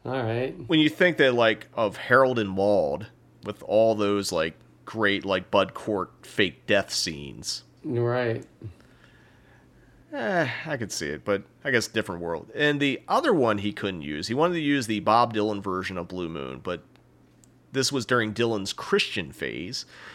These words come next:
Speaker 2: so Dylan didn't want his song in an R-rated movie.
Speaker 1: Wow. So religion just really rearing its head for both of those cues.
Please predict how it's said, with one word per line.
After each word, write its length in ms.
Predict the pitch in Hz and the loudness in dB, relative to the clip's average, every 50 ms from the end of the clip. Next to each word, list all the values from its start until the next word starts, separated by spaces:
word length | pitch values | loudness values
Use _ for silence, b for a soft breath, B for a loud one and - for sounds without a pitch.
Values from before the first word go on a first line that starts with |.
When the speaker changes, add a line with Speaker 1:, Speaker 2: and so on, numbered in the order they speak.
| B B B | B B B
Speaker 2:
so 680 | - - 131 123 117 117 113 113 120 117 101 117 117 - - | -4 2 2 4 4 4 4 4 2 0 -2 -6 -12 -4 4
Dylan 540 | 151 - - 330 240 175 135 131 131 120 | 6 6 8 8 6 4 4 2 -2 -2
didn't 240 | 117 123 120 123 123 | -2 -2 -2 0 0
want 160 | 120 117 113 | 0 0 0
his 160 | 95 127 117 - | -2 -2 -2 -2
song 340 | - - 139 123 131 135 | 2 4 4 6 6 4
in 60 | 139 135 | 4 2
an 80 | 127 | 4
R-rated 520 | 80 113 123 135 139 139 139 147 143 143 123 | 4 6 6 6 6 4 4 2 2 -2 0
movie. 460 | 127 175 202 - - - - - - | 0 0 0 0 0 -4 -10 -8 -8
Speaker 1:
Wow. 920 | - 123 131 165 196 247 311 359 370 370 359 277 139 123 107 104 101 101 95 - - - | -6 -2 0 0 0 0 0 0 0 0 2 2 2 2 2 0 -2 -6 -10 -16 -20 -20
So 160 | - - 156 | -2 2 4
religion 480 | 147 147 147 135 151 190 202 185 156 131 | 4 6 6 6 6 6 6 4 2 4
just 180 | 120 113 117 - | 2 2 2 2
really 240 | 123 123 120 117 | 2 4 4 4
rearing 300 | 113 110 113 120 120 120 | 6 6 4 4 4 4
its 160 | 117 110 - - | 2 2 2 2
head 220 | 127 120 117 117 | 2 2 2 0
for 100 | - 123 | -2 -4
both 260 | 113 117 139 156 - | -2 -2 -2 -2 -2
of 100 | 123 107 | -2 0
those 260 | 107 95 98 98 98 | 0 0 0 0 -2
cues. 480 | - - 113 110 110 113 110 - - | -2 -2 -2 0 0 -2 -2 -4 -10